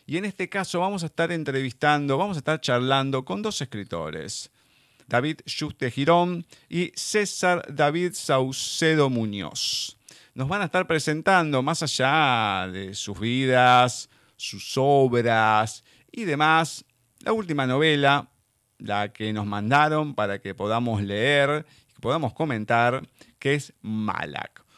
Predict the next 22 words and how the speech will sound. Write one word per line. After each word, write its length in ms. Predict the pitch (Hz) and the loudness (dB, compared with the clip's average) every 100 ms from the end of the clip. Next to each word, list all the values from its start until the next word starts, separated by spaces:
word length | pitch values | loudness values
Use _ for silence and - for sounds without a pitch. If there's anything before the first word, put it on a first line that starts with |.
| _ 120 | _ -6
Una 180 | 165 | -4
novela 680 | 156 120 123 139 147 151 143 - | 0 2 2 4 4 4 2 -2
de 360 | 110 127 - - | -2 0 -2 -4
terror, 720 | 104 113 135 139 143 156 - _ _ | -6 0 4 6 6 2 -6 _ _
terror 460 | - 98 110 127 127 | -12 -10 -4 -4 -2
sobrenatural 1120 | - 120 113 104 98 104 110 143 147 151 165 - | -4 -2 -2 -4 -6 -6 -2 2 4 4 0 -6
barra 580 | 104 107 113 120 123 - | -2 0 0 0 -2 -2
psicológico. 1500 | - - 110 95 92 101 120 - - 107 - 110 113 151 - _ _ - - 127 | -8 -10 -10 -8 -4 0 0 -2 -10 -14 -6 -2 0 -2 -6 _ _ -20 -16 -10
Una 160 | 139 | -6
novela 300 | 135 123 127 | -4 -4 -4
muy 360 | 127 156 156 123 | -4 -2 0 0
bien 160 | 113 | 0
armada, 540 | 104 107 113 113 113 - | -2 -2 0 0 0 -2
bien 300 | 110 147 156 | -4 -2 -2
argumentada, 1080 | 120 110 98 98 110 107 110 113 117 120 135 _ _ _ - | -2 -4 -6 -6 -2 2 2 2 2 0 -6 _ _ _ -12
bien 380 | 139 175 185 165 | -4 -2 -2 -4
diagramada, 1400 | 147 123 107 101 104 101 101 113 120 110 104 98 90 - | 0 2 2 0 -2 -4 -2 0 2 2 0 -2 -4 -8
aunque 480 | 98 98 101 104 104 | -8 -8 -8 -6 -6
no 300 | 113 135 143 | -2 0 2
lo 220 | 151 151 | 2 2
parezca, 560 | 113 107 110 - 98 98 | 0 -2 -4 -8 -8 -8
todo 760 | - - 147 151 156 160 147 | -6 0 4 4 6 4 2